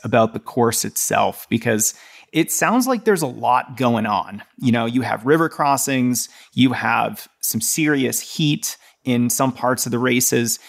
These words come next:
You also get up in the high country, and you, you mentioned some snow. I was actually listening to, uh, another podcast where they were talking about how, you know, there's, there's actually, like, feet and feet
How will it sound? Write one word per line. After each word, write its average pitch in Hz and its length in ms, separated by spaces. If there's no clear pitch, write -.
You 127 120
also 131 180
get 131 160
up 120 80
in 117 60
the 110 60
high 127 240
country, 127 640
and 113 160
you, 110 300
you 123 140
mentioned 120 380
some - 140
snow. 123 580
I - 80
was 131 100
actually 131 260
listening 127 420
to, 117 440
uh, 110 320
another 131 260
podcast 117 560
where 120 60
they 120 80
were 117 80
talking 120 400
about 110 240
how, 110 360
you 127 140
know, 117 280
there's, 123 480
there's 131 200
actually, 139 340
like, 120 340
feet - 500
and 139 160
feet 196 360